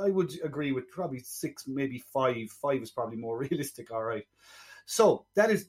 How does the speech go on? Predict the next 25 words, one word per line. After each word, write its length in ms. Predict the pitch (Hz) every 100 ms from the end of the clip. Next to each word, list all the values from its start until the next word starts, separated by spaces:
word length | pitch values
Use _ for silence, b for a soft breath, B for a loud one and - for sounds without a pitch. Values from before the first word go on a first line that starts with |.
| -
that 160 | 156 208
was 100 | 196
Billion 320 | - 165 165
Dollar 220 | 165 170
Brain, 320 | 139 190 214 120
and 80 |
that's 160 | 147 151
the 180 | 143 131
end 220 | 139 175
of 100 | 180
Harry 220 | 175 175
Palmer. 380 | 170 180 202 143
As 120 | 120
you 120 | 123
said, 200 | 127 170
we 120 | 165 139
don't 180 | 131
see 140 | 131 135
Harry 200 | 139 139
Palmer 300 | 143 139 135
again 220 | 131 139
for 160 | 135 123
a 120 | 120
long 840 | 110 110 135 165 156 135 117 107
time. 320 | 123 107 87